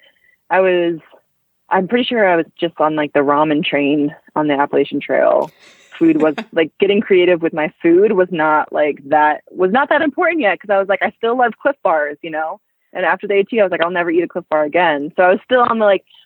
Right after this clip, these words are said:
Speaker 1: "Oh, ramen's super chill and, like, oatmeal is great and blah, blah, blah." So yeah, I was still on that route.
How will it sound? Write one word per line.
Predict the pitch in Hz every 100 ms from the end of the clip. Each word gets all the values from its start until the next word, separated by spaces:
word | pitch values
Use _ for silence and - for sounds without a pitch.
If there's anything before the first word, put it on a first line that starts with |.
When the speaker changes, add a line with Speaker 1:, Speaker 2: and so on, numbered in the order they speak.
| -
Speaker 1:
"Oh, | 269 247
ramen's | 202 220 226 226
super | 233 208
chill | 202 214 202 196 196 190 180
and, | 175 170
like, | 156 156 -
oatmeal | 214 214 208 190
is |
great | - 180 180 180 175 -
and | 170
blah, | 160 160
blah, | 160
blah." | 156 139 123 127 - -
So | - 170 _ _ _ _ _ _ _ - -
yeah, | 160 151 _ _ -
I |
was | 170 -
still | 165
on | 160
that | 151 -
route. | - - -